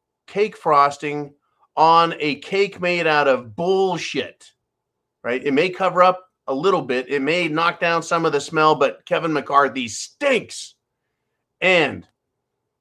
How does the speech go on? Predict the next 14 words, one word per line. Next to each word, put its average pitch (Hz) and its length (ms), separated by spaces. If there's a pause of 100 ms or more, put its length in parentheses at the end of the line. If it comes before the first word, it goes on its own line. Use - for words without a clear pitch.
(360)
this 156 640
right 185 340
now, 156 280
this 214 300
is 151 220
your 190 420
moment 170 480
to 151 80
shine. 139 380
This 214 180
is 185 140
where 170 220
your 233 800
opinion 156 640